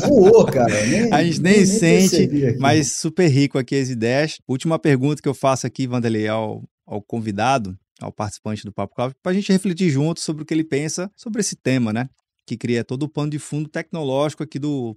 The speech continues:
Speaker 2: Papo Cloud. A resposta, Vanderlei, ela pode ser pro lado técnico, pro lado não técnico, é o que vier do seu coração, é o que tá valendo. Então, bora lá. Para o Vanderlei, O que que é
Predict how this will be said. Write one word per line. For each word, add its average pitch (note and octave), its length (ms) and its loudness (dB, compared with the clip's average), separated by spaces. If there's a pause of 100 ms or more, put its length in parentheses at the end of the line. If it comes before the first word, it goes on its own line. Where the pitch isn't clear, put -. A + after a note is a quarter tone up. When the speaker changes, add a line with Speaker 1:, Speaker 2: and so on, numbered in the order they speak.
Speaker 2:
Papo C#3+ 280 0
Cloud. E2 320 -8
A A#2 80 -2
resposta, F#3 680 0 (200)
Vanderlei, A#2+ 480 2 (400)
ela C3 100 -6
pode B2+ 300 -8
ser - 140 -6
pro A#2 140 -8
lado A2 220 -4 (100)
técnico, C3+ 680 0
pro G#2+ 140 -6
lado A2+ 240 -4
não G2 280 -8
técnico, D#3+ 560 -4 (160)
é - 60 -2
o G3+ 100 2
que A3 160 0
vier G3 360 4
do G3+ 100 0
seu A3+ 220 0
coração, E3 500 0 (220)
é F3+ 60 0
o G#3 40 0
que - 80 -6
tá G#3+ 80 2
valendo. F3 380 2 (320)
Então, F#3+ 120 -16
bora E3 280 2
lá. F2+ 100 -4 (320)
Para A#3+ 180 2
o A3 60 2
Vanderlei, D#3+ 640 2 (260)
O C#3+ 60 -4
que A#3+ 260 -2
que F3+ 280 2
é F#3 240 4